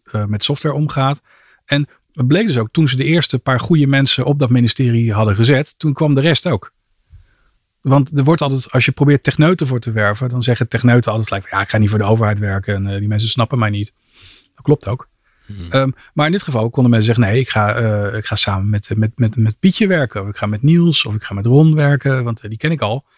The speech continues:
Speaker 1: En ik weet dat er goede dingen gebeuren." En, eh, en uit de evaluatie van dat proces is ook gebleken dat dit een, dat er een enorme hoeveelheid software in korte tijd is geschreven. Nou, aan de ene kant,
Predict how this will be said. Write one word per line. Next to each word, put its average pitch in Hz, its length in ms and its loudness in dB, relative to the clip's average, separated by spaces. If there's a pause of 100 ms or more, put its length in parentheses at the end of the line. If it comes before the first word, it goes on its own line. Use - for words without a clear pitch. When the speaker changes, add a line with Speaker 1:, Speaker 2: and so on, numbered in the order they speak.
(260)
Speaker 1:
En 131 120 0
ik 123 60 2
weet 131 140 4
dat 127 140 -2
er 123 60 -2
goede 131 200 2
dingen 180 180 4
gebeuren." 104 440 -2 (560)
En, 151 320 -2
eh, 143 380 -2
en 147 100 0
uit 151 120 0
de 139 80 -2
evaluatie 139 960 0
van - 280 -2
dat 135 160 4
proces 98 460 -4
is 131 160 -4
ook 131 160 -2
gebleken 113 460 -4
dat 117 200 0
dit 127 160 2
een, 117 220 2 (440)
dat 117 200 2
er 123 60 4
een 123 220 -2
enorme 208 600 4
hoeveelheid 117 320 0
software 113 420 0
in 120 120 -2
korte 120 280 -4
tijd 151 240 -2
is 147 120 -6
geschreven. 135 420 -4
Nou, 110 120 -2
aan 113 60 0
de 120 60 0
ene 143 160 6
kant, 110 240 0